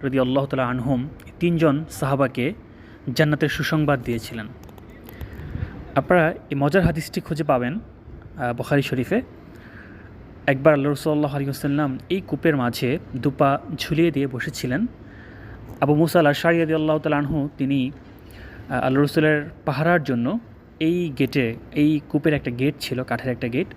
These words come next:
ওখানে তিনি অপেক্ষা ছিলেন। তখন আবু, আবু মুসা আল আশআরী বললেন,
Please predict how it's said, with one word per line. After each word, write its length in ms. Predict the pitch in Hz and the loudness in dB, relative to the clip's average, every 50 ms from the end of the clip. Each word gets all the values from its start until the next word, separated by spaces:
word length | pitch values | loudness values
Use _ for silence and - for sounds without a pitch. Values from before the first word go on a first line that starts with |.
| - | -12
ওখানে 200 | - - 139 127 | -10 -8 -6 -4
তিনি 100 | 127 127 | -4 -4
অপেক্ষা 360 | 120 - - - - 135 135 135 - | -4 -4 -6 -6 -4 -4 -4 -4 -4
ছিলেন। 280 | - - 165 185 208 226 - - - - - - - - - - - - - - - - - | -2 0 0 0 0 -2 -6 -12 -18 -18 -18 -18 -16 -16 -18 -18 -18 -20 -20 -20 -16 0 2
তখন 440 | 165 156 - 170 165 165 165 165 - - - - - - | 4 4 4 2 2 2 0 -4 -6 -10 -14 -14 -6 -4
আবু, 220 | 139 135 131 143 - - | -2 -2 -2 -2 -4 -2
আবু 140 | 143 147 | 0 2
মুসা 240 | 139 147 165 - 180 | 2 2 2 2 2
আল 60 | 160 | 4
আশআরী 260 | 151 143 - 165 156 156 | 4 2 2 2 2 2
বললেন, 380 | 147 147 139 139 143 135 135 | 2 2 2 2 0 0 -2